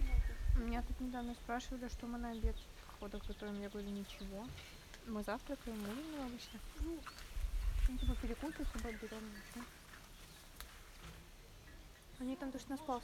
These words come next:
Speaker 2: собираются.
Speaker 1: Ага.
Speaker 2: Я вообще не знаю, они там сколько, пять раз в день собираются питаться или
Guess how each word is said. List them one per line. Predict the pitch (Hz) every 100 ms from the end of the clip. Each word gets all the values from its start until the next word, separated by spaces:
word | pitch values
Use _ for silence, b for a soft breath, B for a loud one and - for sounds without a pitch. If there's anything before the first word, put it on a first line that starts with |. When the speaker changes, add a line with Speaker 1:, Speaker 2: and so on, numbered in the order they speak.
| -
Speaker 2:
собираются. | 226 220 240 285 - 240
Speaker 1:
Ага. | 294 269 262 262 302 285 320 - - - - -
Speaker 2:
Я | 240
вообще | 226 -
не | 247
знаю, | 240 233
они | 226
там | 220 208
сколько, | 247 -
пять | 254 247
раз | 262
в | 240
день | 269
собираются | 320 247 240 233 -
питаться | - 240 240 -
или | 247